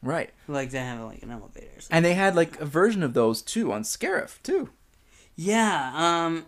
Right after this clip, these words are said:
Speaker 2: yeah, they had, like, the open side ones, which I would imagine, um, when you're, if I think about it, like, it's, it's kind of like a, um, heavy utility vehicle, okay?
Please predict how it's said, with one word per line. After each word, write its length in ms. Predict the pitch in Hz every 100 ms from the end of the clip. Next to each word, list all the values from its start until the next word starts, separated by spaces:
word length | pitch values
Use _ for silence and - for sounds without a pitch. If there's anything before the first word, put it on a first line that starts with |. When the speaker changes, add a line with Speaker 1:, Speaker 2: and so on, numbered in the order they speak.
| -
Speaker 2:
yeah, 300 | 170 208 180
they 60 |
had, 200 | 156 180
like, 200 | 190 170
the 100 | 147 -
open 260 | 175 175 143
side 480 | - 156 143 160 127
ones, 360 | 87 67 -
which 240 | 135 139 143
I 80 |
would 140 | 156 160
imagine, 600 | 151 175 202 196 196 165 - - - _ _ -
um, 540 | 156 151 151 143 135 - - -
when 220 | 160 165
you're, 460 | 175 185 180 175 - _ _ _
if 100 | - 170 - -
I 220 | 170 226
think 280 | 226 208 185
about 300 | 170 160 156
it, 80 | 143
like, 240 | 139 135
it's, 220 | 139 131
it's 280 | 143 131 -
kind 280 | - 170 170
of 120 | 151
like 220 | 151 135
a, 400 | 143 135 131 127 - - - - - -
um, 540 | 135 131 127 123 120 - - - - - -
heavy 280 | - 175 151
utility 640 | 143 131 131 156 143 139
vehicle, 480 | 127 123 113 107 - - - - - -
okay? 420 | 131 127 139 139